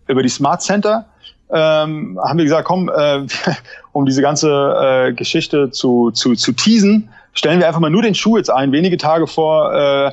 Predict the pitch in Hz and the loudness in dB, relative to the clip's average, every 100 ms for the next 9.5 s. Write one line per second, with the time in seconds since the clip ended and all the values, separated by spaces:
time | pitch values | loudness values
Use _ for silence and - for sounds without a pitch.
0 | - _ _ - 151 - 151 165 147 135 | -6 _ _ -4 -4 0 0 2 0 0
1 | 131 131 139 175 175 131 127 139 160 170 | 0 0 0 0 -4 -6 -4 -2 -2 -4
2 | _ _ - 147 143 139 143 143 139 139 | _ _ -6 -2 0 -2 0 0 2 2
3 | 131 - _ _ _ - 143 170 165 185 | 0 -6 _ _ _ -4 0 2 0 0
4 | 170 156 139 120 175 170 170 170 - 151 | 0 -2 -2 -2 0 0 -4 -4 -2 0
5 | 143 139 135 135 131 120 - 120 143 156 | 2 0 0 0 0 -2 -6 -4 -4 -4
6 | 139 139 127 135 147 165 170 - 120 113 | -2 -2 -2 -2 0 -2 -4 -8 -6 -4
7 | 117 123 139 - - 123 143 160 156 139 | -4 -4 -4 -4 -6 -2 0 2 2 0
8 | 127 143 156 160 160 - 135 165 - - | 0 0 0 0 -2 -4 -4 -6 -4 -2
9 | 156 151 143 139 131 | 0 2 2 2 0